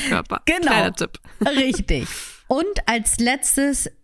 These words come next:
Speaker 2: wirklich traut euch das zu machen. Also nur Mut, man kann wirklich da nur gewinnen, indem man diese kleinen Nachrichten schickt. Und das ist schon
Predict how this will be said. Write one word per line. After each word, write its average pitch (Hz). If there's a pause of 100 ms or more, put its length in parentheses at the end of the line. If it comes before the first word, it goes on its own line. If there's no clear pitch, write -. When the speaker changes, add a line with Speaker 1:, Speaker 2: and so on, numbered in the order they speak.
Speaker 2:
wirklich 247
traut 247
euch 226
das -
zu 214
machen. 175
Also 254
nur 277
Mut, 311
man 269
kann 302
wirklich 269
da 254 (180)
nur 247
gewinnen, 240
indem 240
man 240
diese 214
kleinen 214
Nachrichten 202
schickt. -
Und 220
das 220
ist -
schon 320